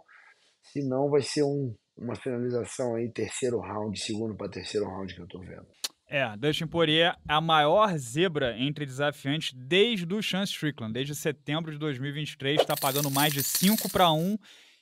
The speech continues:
Speaker 2: E é aquele negócio, né? Uma coisa é torcer, outra coisa é você botar o seu suado dinheirinho nisso, e quem tá botando dinheiro tá mostrando aí, né? É, o dinheiro tá indo todo pro Islam Makhachev,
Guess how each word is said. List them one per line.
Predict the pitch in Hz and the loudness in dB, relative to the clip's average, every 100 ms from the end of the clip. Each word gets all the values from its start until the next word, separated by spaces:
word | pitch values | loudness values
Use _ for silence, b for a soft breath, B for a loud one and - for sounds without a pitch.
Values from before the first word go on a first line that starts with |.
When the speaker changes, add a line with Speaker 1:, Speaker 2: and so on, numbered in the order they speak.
| b _ _ - | b _ _ -4
Speaker 2:
E | 170 185 | 4 6
é | |
aquele | 190 190 196 | 6 6 4
negócio, | 156 131 123 - | 6 6 6 4
né? | 131 | 4
Uma | 139 131 | 6 6
coisa | 156 165 170 | 8 8 8
é | 131 160 | 4 2
torcer, | - 208 - 143 110 | 4 2 2 -4 -4
outra | 104 117 120 | -4 -6 0
coisa | 143 151 | 2 4
é | |
você | 151 156 165 | 4 4 2
botar | 151 151 - | 4 4 6
o | 160 | 4
seu | 151 - 190 202 | 4 8 8 10
suado | - 190 151 160 170 156 | 6 8 10 10 8 2
dinheirinho | 156 170 147 131 147 160 | 2 4 6 6 4 2
nisso, | 139 143 156 - 180 b b 151 | 4 4 4 0 -4 b b -6
e | |
quem | 143 151 | -2 2
tá | 156 | 4
botando | 156 151 147 | 4 2 0
dinheiro | 135 151 | 0 -2
tá | 170 196 - | -4 -8 -10
mostrando | 175 175 - 151 143 | -14 -12 -6 -4 -2
aí, | 120 110 | 0 -2
né? | 107 - - | -4 -8 -8
É, | 113 113 | -4 -2
o | 107 | -4
dinheiro | 120 135 143 | 2 6 6
tá | - 143 | 8 6
indo | 143 | 6
todo | 139 143 147 | 4 2 2
pro | 147 160 156 151 | 4 6 6 4
Islam | 127 135 | 2 2
Makhachev, | 143 143 147 - 127 127 | 4 4 2 4 4 4